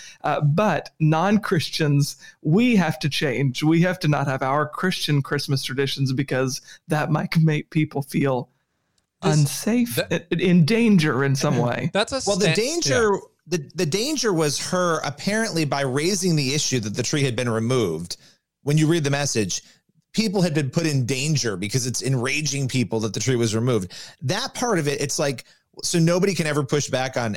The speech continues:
Speaker 3: on anything because it puts people in danger when people are upset about it. Um, and, and look, in fairness to the library, we have not heard back. I placed a call, left a message. I, I mean, I'm, I'm sure it's a no comment, but
Speaker 2: Yeah.
Speaker 3: we'll see.
Speaker 2: Yeah.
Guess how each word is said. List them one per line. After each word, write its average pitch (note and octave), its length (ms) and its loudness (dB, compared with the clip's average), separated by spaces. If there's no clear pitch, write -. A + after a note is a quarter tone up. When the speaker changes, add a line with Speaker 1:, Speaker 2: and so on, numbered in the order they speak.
Speaker 3:
on A2+ 220 -4
anything C#3 600 -2
because B2 320 -2
it A2+ 100 -4
puts C3 180 -4
people A#2+ 260 0
in A#2 100 0
danger A2+ 380 -2
when B2+ 140 0
people A#2+ 240 0
are A2+ 80 2
upset G2+ 320 -4
about B2 260 0
it. D3+ 180 -2
Um, B2 460 -2
and, B3+ 200 -2
and C4 120 -4
look, D#3 240 -2
in F3 140 0
fairness F#3+ 440 -2
to - 60 -6
the F3 60 0
library, D#3 380 0
we C3 140 0
have B2+ 100 -2
not C3 180 -4
heard B2+ 160 -2
back. A#2+ 320 -4
I G#2+ 120 -4
placed B2+ 340 -2
a A2+ 40 -10
call, B2+ 300 0
left A2 240 -2
a A2 40 -4
message. A#2 520 0
I, A#2 360 -4
I A#2 120 -6
mean, A#2 180 -2
I'm, A#2+ 260 -6
I'm B2+ 120 -2
sure C3+ 180 0
it's B2 140 -2
a - 20 -2
no A2 160 0
comment, G#2 540 -2
but C3 300 0
Speaker 2:
Yeah. G2 220 -4
Speaker 3:
we'll A2+ 160 0
see. F#2 320 -4
Speaker 2:
Yeah. A#2 220 -4